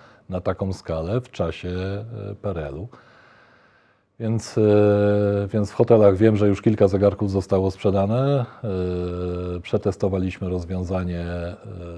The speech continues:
rozwiązanie gabloty, słupka. E, a oczywiście na koniec, e, na koniec sierpnia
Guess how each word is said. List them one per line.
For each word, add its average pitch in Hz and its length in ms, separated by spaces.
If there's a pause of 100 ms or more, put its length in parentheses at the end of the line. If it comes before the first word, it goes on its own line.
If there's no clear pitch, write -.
(640)
rozwiązanie 90 720 (640)
gabloty, 113 580
słupka. 139 520 (840)
E, 113 40 (500)
a 170 120
oczywiście 113 580
na 101 180
koniec, 95 520
e, 87 500
na 90 140
koniec 95 320
sierpnia 139 520